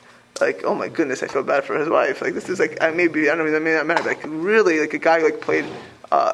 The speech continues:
like, you know, jogged around the world and never showered afterwards, like, for probably three weeks. That's how he smelled.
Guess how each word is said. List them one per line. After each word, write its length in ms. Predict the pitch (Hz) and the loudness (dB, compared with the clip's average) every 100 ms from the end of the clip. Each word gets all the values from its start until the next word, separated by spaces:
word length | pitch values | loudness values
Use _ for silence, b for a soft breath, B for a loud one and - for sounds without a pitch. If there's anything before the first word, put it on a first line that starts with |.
| - | 0
like, 220 | 156 147 | 0 0
you 60 | |
know, 380 | 143 131 127 135 B - | 0 2 2 -2 B -12
jogged 420 | - 156 160 156 | 0 2 2 0
around 220 | 156 156 160 | 0 2 2
the 60 | |
world 380 | 156 156 151 151 | 4 6 4 2
and 100 | 147 | 0
never 200 | 147 143 | 0 0
showered 400 | - 143 151 156 | 4 4 6 4
afterwards, 480 | 151 - 175 180 170 | 4 2 2 2 0
like, 100 | 139 | -4
for 140 | 113 | -4
probably 240 | - 131 139 | 0 0 0
three 220 | - 147 | -2 -2
weeks. 240 | 156 - | -2 -2
That's 180 | 165 160 | -4 0
how 120 | 143 | 2
he 80 | 139 | 0
smelled. 340 | - 147 113 | -2 -2 -2